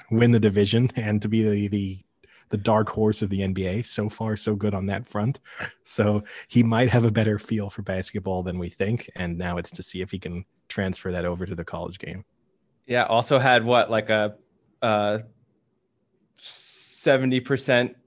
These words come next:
Speaker 2: win streak with his N H L playoff series picks,
Speaker 1: Yeah.
Speaker 2: about an eighty percent win streak on his, on his N B A playoff picks, <laughs>
Speaker 1: Yeah.
Speaker 2: coming off of not even knowing how many players are on a rink in hockey. <laughs>
Speaker 1: So, yeah.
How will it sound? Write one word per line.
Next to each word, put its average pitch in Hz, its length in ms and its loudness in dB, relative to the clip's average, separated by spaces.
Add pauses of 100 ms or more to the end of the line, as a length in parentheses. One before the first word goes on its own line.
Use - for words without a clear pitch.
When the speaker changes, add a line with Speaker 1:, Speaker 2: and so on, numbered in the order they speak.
(180)
Speaker 2:
win 123 240 2
streak 131 360 -2
with 120 160 0
his 113 260 2
N 123 160 0
H 120 220 0
L 117 440 4 (220)
playoff 127 380 4
series 123 360 0
picks, 135 560 2
Speaker 1:
Yeah. 123 140 -2
Speaker 2:
about 123 320 4
an 120 220 2
eighty 135 240 4
percent 131 500 4
win 127 240 2
streak 135 380 0
on 123 160 6
his, 123 300 2 (560)
on 127 140 2
his 120 160 2 (160)
N 139 160 8
B 127 160 6
A 135 160 10
playoff 139 520 6
picks, 147 420 4 (280)
<laughs> - 240 -20
Speaker 1:
Yeah. - 100 -6
Speaker 2:
coming 151 240 6
off 151 180 6
of 147 120 6
not 143 200 8
even 139 180 4
knowing 143 240 8
how 143 160 4
many 135 160 4
players 131 480 4
are 117 240 4
on 123 360 4
a 120 60 2
rink 113 340 0
in 117 100 -2
hockey. 117 520 0 (160)
<laughs> - 140 -6 (1800)
Speaker 1:
So, 98 260 -4
yeah. 95 280 -4